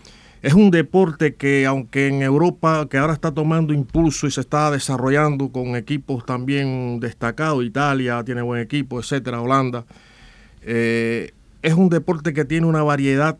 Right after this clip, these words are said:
de situaciones, eh, tremenda. Es el,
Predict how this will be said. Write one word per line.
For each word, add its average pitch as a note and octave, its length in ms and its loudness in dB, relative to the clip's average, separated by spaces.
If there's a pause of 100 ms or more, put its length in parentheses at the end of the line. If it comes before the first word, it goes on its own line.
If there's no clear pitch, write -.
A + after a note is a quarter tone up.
de C3 220 -4
situaciones, C3 1500 -4
eh, G#2 360 -14
tremenda. A2 680 -4 (160)
Es A2+ 120 -10
el, C3 280 -6